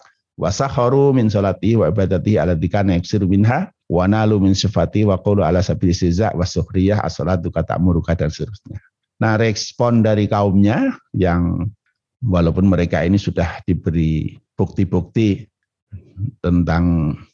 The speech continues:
kebenaran ajakan Nabi Syuaib ini, tetapi mereka tetap menolak dengan menyatakan taklid mereka di dalam penyembahan berhala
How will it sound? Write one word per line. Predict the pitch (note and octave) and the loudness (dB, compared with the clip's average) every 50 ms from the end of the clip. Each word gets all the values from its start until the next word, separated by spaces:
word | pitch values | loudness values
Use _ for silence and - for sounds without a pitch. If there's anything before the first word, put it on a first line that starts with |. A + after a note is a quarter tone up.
| _ _ _ _ _ _ _ | _ _ _ _ _ _ _
kebenaran | - G#2 - - G2+ G2 F#2+ G2 G#2+ G#2+ G2+ | -6 -4 0 0 2 2 2 0 0 0 0
ajakan | F2 E2+ E2+ - E2+ D#2 - F#2 F2 E2+ | 0 -2 -2 -4 -4 -4 -2 0 0 0
Nabi | E2 E2 - D#2 | 0 0 -2 -2
Syuaib | - - - - D#2+ - D#2+ | -2 -2 -2 -2 -2 -2 -2
ini, | D#2 - B2 E3 G#3 - - _ _ _ _ _ _ _ - | 0 2 2 2 0 -2 -6 _ _ _ _ _ _ _ -6
tetapi | F2 E2+ - - A#2 A#2 | -4 -2 -2 0 2 2
mereka | A2+ G#2 G2 G2 F#2 B2+ B2 B2+ | 2 2 0 0 0 -2 -2 -2
tetap | A#2 G#2+ - - B2+ C3 - - - - - - | -2 -4 -4 -4 -6 -6 -6 -8 -14 -4 -2 0
menolak | F2+ F#2 F2+ F2+ G#2 B2+ - - - | 2 2 2 2 2 0 -2 -2 -2
dengan | F#2+ F2+ G#2 A2+ B2+ D#3 E3 D#3 B2+ - - _ _ _ _ - | 0 2 2 2 4 4 2 2 0 -4 -8 _ _ _ _ 0
menyatakan | G2 G2 F#2+ F2 E2+ D#2 F2 D#2+ E2 - A#2+ A#2+ C3 C3 C3 A#2 G#2 G#2 F#2+ - _ _ _ - | 2 2 2 2 0 0 -2 -4 -4 -2 -2 0 2 2 2 0 0 -4 -8 -12 _ _ _ -6
taklid | A#2 G#2+ - - B2+ A#2 G#2+ G#2 | -6 -6 -4 -2 -2 -2 0 0
mereka | - A2 G#2 A#2+ A#2 A#2+ C3 A#2 | 0 0 0 0 0 0 0 0
di | G2+ G2 E2 | 0 0 0
dalam | E2 F2+ F2 F2+ F#2 G2 G2+ F#2 | 0 0 0 2 2 2 2 4
penyembahan | G2 F#2+ F#2 F2+ F2 E2+ E2 F2 F2 F2 | 4 2 4 4 2 2 2 2 2 2
berhala | F2 E2 E2+ D#2+ D2+ D#2+ F2 G2 E3 F#3+ E3 | 2 2 0 2 2 2 2 2 0 0 -2